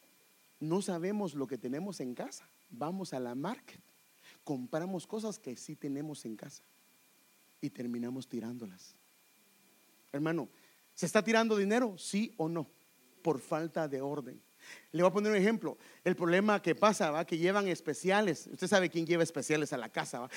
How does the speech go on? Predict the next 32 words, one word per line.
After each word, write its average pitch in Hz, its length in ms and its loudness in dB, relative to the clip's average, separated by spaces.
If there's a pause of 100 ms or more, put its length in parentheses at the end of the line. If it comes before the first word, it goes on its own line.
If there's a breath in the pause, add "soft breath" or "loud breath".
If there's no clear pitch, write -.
(120)
Está 185 320 0
bien 180 180 2
especial, 170 640 0
¿va? 151 100 -4
Que 170 140 0
todo - 240 4
está - 160 -4
en 208 80 -2
especial, 196 500 -4
hermano. 147 320 -4 (440 loud breath)
El 208 220 10
cincuenta, 226 840 2
el 202 100 2
setenta 247 1040 8
por 185 180 2
ciento. 254 380 4
Y, 151 80 0 (220 loud breath)
y 214 100 10
de 185 80 8
veras 202 320 10
que 185 180 4 (220 loud breath)
uno 214 240 2
ya 160 120 2
no 151 100 -2
se 143 120 -4
la 120 120 -4
hacen, 135 220 -6
hermano. 131 280 -4
Ah. 165 140 0 (720 loud breath)
Pero 185 260 4
mire, 208 240 6
pues, - 260 -8